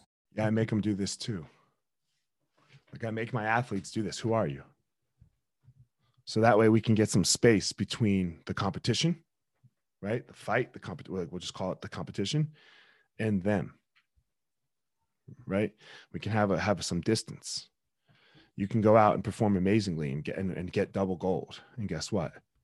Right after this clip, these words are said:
It didn't touch those. It didn't touch who you are. It didn't touch you,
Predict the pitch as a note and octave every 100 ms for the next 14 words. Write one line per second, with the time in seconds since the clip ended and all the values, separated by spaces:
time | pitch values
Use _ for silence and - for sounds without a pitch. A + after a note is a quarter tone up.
0 | _ _ _ _ _ _ _ _ _ _
1 | _ _ - - F2+ - F#2 - - D#2
2 | G#1+ - - F#2 D2+ F#2 - - D#2+ F2
3 | F2+ - - _ _ _ _ _ _ _
4 | _ _ _ _ - G2 G2 C3 B2+ -